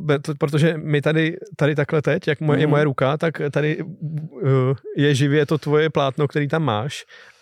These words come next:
Speaker 1: a to, co tam kreslíš, se tam kreslí, tak tam klidně udělej to místo.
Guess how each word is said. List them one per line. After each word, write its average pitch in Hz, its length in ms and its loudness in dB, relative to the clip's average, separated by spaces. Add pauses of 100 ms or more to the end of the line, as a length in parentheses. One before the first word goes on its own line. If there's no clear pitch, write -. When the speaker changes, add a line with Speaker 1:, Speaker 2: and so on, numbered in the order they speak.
Speaker 1:
a 127 100 0
to, - 180 -4
co - 100 -6
tam 160 140 0
kreslíš, 143 340 -2
se - 60 -10
tam 165 160 -2
kreslí, 135 280 -2
tak 113 120 -2
tam 127 140 -4
klidně 143 260 -4
udělej 143 220 -2
to 175 100 -2
místo. 143 340 -2